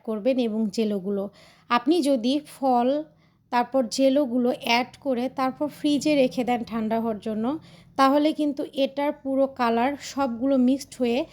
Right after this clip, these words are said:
এটার, মানে, দেখার সৌন্দর্যটা থাকবে না। অবশ্যই আমি রেকমেন্ড করব এটা ঠান্ডা করে বের করে নিয়ে তারপরে ফলগুলো ছড়িয়ে দিয়ে তারপরে হচ্ছে ডেকোরেট করবেন। And লাস্টে গিয়ে কিন্তু অবশ্যই, অবশ্যই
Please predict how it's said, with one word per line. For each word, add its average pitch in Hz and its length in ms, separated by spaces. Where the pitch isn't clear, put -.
এটার, 262 420
মানে, 240 220
দেখার 247 520
সৌন্দর্যটা 254 760
থাকবে 190 360
না। 185 220
অবশ্যই 330 420
আমি 349 160
রেকমেন্ড 285 460
করব 285 280
এটা - 220
ঠান্ডা 269 420
করে 311 240
বের 247 240
করে 269 260
নিয়ে 262 260
তারপরে 254 460
ফলগুলো 233 540
ছড়িয়ে 226 440
দিয়ে 247 260
তারপরে 254 440
হচ্ছে 247 320
ডেকোরেট 214 400
করবেন। 196 420
And 240 280
লাস্টে 214 420
গিয়ে 294 180
কিন্তু 285 320
অবশ্যই, 311 680
অবশ্যই 269 560